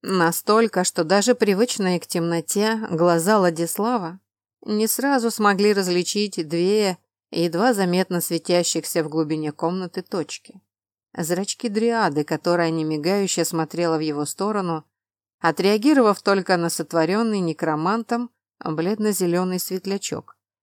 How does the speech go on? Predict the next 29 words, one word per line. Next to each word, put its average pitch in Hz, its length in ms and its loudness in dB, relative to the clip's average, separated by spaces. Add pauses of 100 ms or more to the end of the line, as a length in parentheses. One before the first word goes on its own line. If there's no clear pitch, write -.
(120)
который 151 400 -2
выплыл 226 420 -4
из-за 190 360 -4
лявого 151 440 -4
плеча. - 580 -14 (1160)
Среагировала 269 800 4
дочь 180 300 2
древа 220 440 4
даже 196 320 2
слишком 233 560 0
бурно, 156 580 0 (420)
стоило 175 440 -2
только 175 320 0
свету 185 400 0
озарить 175 440 0
часть - 280 -4
комнаты, 202 520 -2
создав 165 460 0
на 170 160 -2
стенах 175 440 -4
причудливые 165 640 -2
тени, 170 440 -4 (500)
как 180 180 0
дриада 214 380 6
с - 100 0
криком 196 380 2
бросилась 180 520 2
на 175 100 -4
светлячок, 185 760 -4